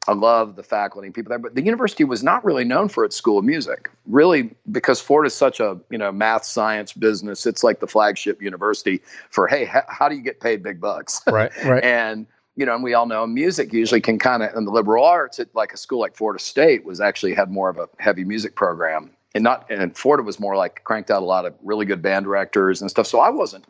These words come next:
Speaker 1: that involved there, but it was definitely the local scene. There were some fantastic players who passed through. So that had a heavy influence on me.
Speaker 2: Yeah. It's amazing that, like you said, where I'm hang-, I was hanging out with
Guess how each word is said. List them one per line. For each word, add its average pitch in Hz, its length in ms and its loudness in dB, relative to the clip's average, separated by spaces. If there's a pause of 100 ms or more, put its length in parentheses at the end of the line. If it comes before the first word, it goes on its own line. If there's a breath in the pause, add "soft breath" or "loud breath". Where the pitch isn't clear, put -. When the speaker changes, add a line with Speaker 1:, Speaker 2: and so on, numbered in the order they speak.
(340 soft breath)
Speaker 1:
that 139 160 4
involved 117 420 0
there, 123 200 -4
but 95 160 -10
it 101 40 -8
was 98 140 -20
definitely 151 360 -4
the 98 100 -8
local 107 320 0
scene. 117 540 -2 (680)
There 120 100 4
were 117 80 2
some 87 220 -8
fantastic - 880 -4
players 101 340 0
who 90 80 -8
passed 85 380 -2
through. 90 180 -2
So - 300 -2 (300 loud breath)
that 147 140 4
had 127 140 4
a 98 60 2
heavy 87 320 -6
influence 80 400 -14
on 71 180 -12
me. 69 60 -18 (160)
Speaker 2:
Yeah. 127 260 2 (160)
It's 160 160 2
amazing 196 640 4
that, 139 280 2
like 139 160 2
you 131 100 -4
said, 127 260 2
where 123 460 2
I'm 135 140 2
hang-, 139 320 2
I 139 80 4
was 135 100 4
hanging 131 300 2
out 120 180 0
with 120 240 -2